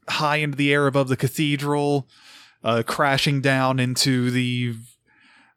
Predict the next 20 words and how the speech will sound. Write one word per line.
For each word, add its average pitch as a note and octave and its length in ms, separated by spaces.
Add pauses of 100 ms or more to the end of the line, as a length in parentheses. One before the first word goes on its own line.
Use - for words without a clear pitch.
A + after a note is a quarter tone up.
(220)
uh, B2 260 (3500)
crashing D3+ 320
down C#3 200
into C3 120
squads C3+ 580
two E3 360
and C3 160
three, A2 640 (840)
the C3 80
ones A#2 260
that B2 120
are A2+ 160
forty C#3 380
meters B2 300
and A#2 120
fifty B2+ 300
meters B2 340
from B2+ 280
the B2+ 360 (520)
spire, A#2+ 680